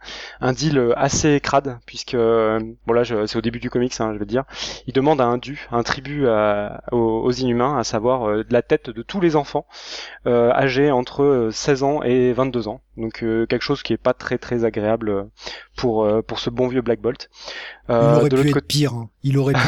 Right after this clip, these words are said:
Speaker 2: demander des enfants beaucoup plus jeunes. Ça aurait été encore
Speaker 1: Il
Speaker 2: beaucoup
Speaker 1: aurait
Speaker 2: plus
Speaker 1: pu,
Speaker 2: glauque.
Speaker 1: il aurait pu, il aurait pu, il aurait pu.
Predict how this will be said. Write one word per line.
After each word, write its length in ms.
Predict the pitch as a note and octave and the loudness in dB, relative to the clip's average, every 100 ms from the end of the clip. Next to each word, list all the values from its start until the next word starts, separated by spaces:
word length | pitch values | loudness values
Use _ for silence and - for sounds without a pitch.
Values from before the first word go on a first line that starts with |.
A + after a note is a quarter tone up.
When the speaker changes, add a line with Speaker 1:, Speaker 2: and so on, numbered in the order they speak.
| C#3 | 4
Speaker 2:
demander 220 | B2+ C3 | 4 4
des 180 | C3 B2 | 2 0
enfants 240 | - C3+ | 0 0
beaucoup 320 | B2 D#3 - | 0 -2 -2
plus 160 | - D3+ | -2 2
jeunes. 260 | C#3 A#2+ G2 - | 2 0 -6 -6
Ça 140 | D3 | -2
aurait 80 | C#3 | 0
été 100 | C#3+ | 0
encore 200 | C#3 C#3 | 2 2
Speaker 1:
Il 60 | C#3+ | 4
Speaker 2:
beaucoup 100 | E3+ | 4
Speaker 1:
aurait 100 | F3 | 4
Speaker 2:
plus 100 | D3 | 2
Speaker 1:
pu, 60 | |
Speaker 2:
glauque. 160 | C#3 C3 | 0 2
Speaker 1:
il 120 | D3 | 4
aurait 160 | C#3+ C#3+ | 4 4
pu, 220 | - C3 | -2 -4
il 120 | C3+ C3+ | 2 4
aurait 160 | B2+ | 2
pu, 180 | B2 - | 0 -4
il 60 | A2+ | -4
aurait 140 | A2+ | -4
pu. 180 | - - | -6 -14